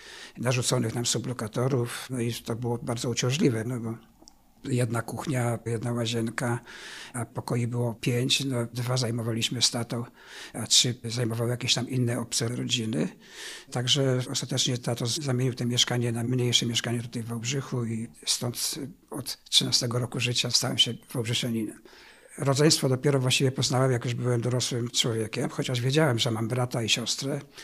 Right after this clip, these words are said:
Coś tam z dzieciństwa, bo rodzice bardzo szybko się rozstali. Brat, który w zasadzie nie był synem mojego ojca, tylko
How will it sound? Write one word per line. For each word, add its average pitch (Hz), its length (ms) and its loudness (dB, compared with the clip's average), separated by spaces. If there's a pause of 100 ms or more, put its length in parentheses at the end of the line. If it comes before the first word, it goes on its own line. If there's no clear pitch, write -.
(240)
Coś 143 240 2
tam 131 140 2
z 117 80 2
dzieciństwa, 120 680 4
bo 110 80 -4
rodzice 117 380 -2
bardzo 117 220 -2
szybko - 340 0
się 113 280 -2
rozstali. 120 680 4 (520)
Brat, 135 380 4
który 120 340 -2
w 113 60 -2
zasadzie 120 500 2
nie 131 180 0
był 120 300 -2 (120)
synem 123 560 4 (160)
mojego 123 360 0
ojca, 117 320 0
tylko 120 400 -6